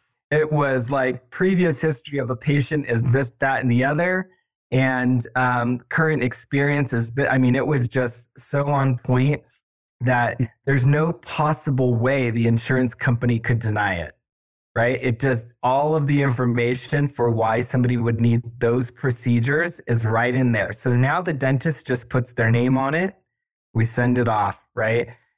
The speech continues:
So we're having fun with that. Also managing denials. Um, it's always fun to see, you know, sometimes what Chat G P T is gonna say about how we manage a denial.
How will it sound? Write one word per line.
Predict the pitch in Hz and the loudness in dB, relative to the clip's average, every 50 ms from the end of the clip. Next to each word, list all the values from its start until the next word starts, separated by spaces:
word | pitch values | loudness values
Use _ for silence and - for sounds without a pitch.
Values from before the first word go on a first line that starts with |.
| _ - | _ -8
So | - - 131 | -4 0 0
we're | 127 127 123 123 | 2 2 2 0
having | 131 143 147 143 147 147 | 0 0 0 0 0 -2
fun | 123 - 135 131 131 127 | -2 0 0 0 2 2
with | 123 120 - | 0 -2 -2
that. | 120 113 113 117 131 151 151 - _ _ - | -2 0 0 0 0 -2 -4 -6 _ _ -4
Also | 117 120 131 127 - - 143 135 127 | -2 -2 -2 -2 -4 -4 -2 0 2
managing | 123 120 117 120 123 131 131 120 131 127 123 120 | 2 2 2 2 0 0 -2 -2 -2 -2 -2 0
denials. | 110 117 110 107 104 104 110 110 117 131 151 165 - - - - _ _ _ _ _ _ _ - | 0 -2 -2 -2 -2 -2 -2 -2 -2 -2 -2 -4 -4 -8 -16 -18 _ _ _ _ _ _ _ -2
Um, | 117 117 117 113 117 120 | 0 0 0 0 0 -2
it's | 117 117 - | -2 -2 -2
always | 135 127 131 135 127 123 | 0 0 0 0 -2 -4
fun | - - - 127 127 127 127 123 | -6 -6 -4 -2 -2 -2 -2 -2
to | - 127 | -2 -4
see, | 117 - - - 127 127 123 127 127 131 123 - _ - | -6 -4 -4 -2 0 0 2 2 2 0 0 -2 _ 0
you | 139 123 | 0 2
know, | 123 117 117 | 2 2 0
sometimes | 120 - - - 139 139 139 123 - - 135 123 127 123 123 120 - - - _ _ _ _ _ - | -2 -4 -4 -2 0 0 0 0 0 0 0 0 0 0 0 -2 -4 -10 -20 _ _ _ _ _ -2
what | 123 131 127 | -2 -2 -2
Chat | - - 156 135 131 127 - | -2 -2 -2 0 0 -2 -2
G | - 135 127 | 0 0 0
P | 123 - 147 | 0 0 -2
T | 127 - - 151 143 | -2 0 0 0 0
is | 139 - | 0 0
gonna | - 147 143 | 0 0 0
say | 127 - - 180 208 202 | 0 0 0 0 0 0
about | 131 123 120 113 - | 0 0 -2 0 0
how | 117 131 127 | 0 0 0
we | 131 131 139 123 - - _ _ | 0 0 0 -2 -2 -6 _ _
manage | 131 120 120 113 117 127 120 123 123 123 127 139 147 147 135 139 | -12 -10 -4 -2 0 2 2 2 2 2 2 2 2 0 0 2
a | 151 147 | 2 2
denial. | 147 147 135 139 143 165 185 180 143 - - - | 2 2 2 2 2 0 0 -2 -2 -4 -6 -10